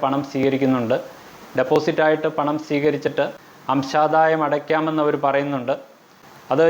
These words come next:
ജെന്യുവൻ ആയിട്ടുള്ള കേസാണോ, നിങ്ങളുടെ പണം നഷ്ടപ്പെടുമോ, അല്ലെങ്കിൽ ഇവർ റെഗുലറായിട്ട് ഈ പണം ഗവൺമെന്റിന് അടയ്ക്കുമോ, ഈ കാര്യങ്ങളെക്കുറിച്ച് ഞാനിവിടെ കമന്റ് ചെയ്യുന്നില്ല.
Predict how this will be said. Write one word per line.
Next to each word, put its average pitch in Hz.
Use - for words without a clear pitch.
ജെന്യുവൻ 165
ആയിട്ടുള്ള 165
കേസാണോ, 156
നിങ്ങളുടെ 147
പണം 151
നഷ്ടപ്പെടുമോ, 156
അല്ലെങ്കിൽ 147
ഇവർ 151
റെഗുലറായിട്ട് 151
ഈ 151
പണം 143
ഗവൺമെന്റിന് 156
അടയ്ക്കുമോ, 147
ഈ 151
കാര്യങ്ങളെക്കുറിച്ച് 160
ഞാനിവിടെ 151
കമന്റ് 151
ചെയ്യുന്നില്ല. 135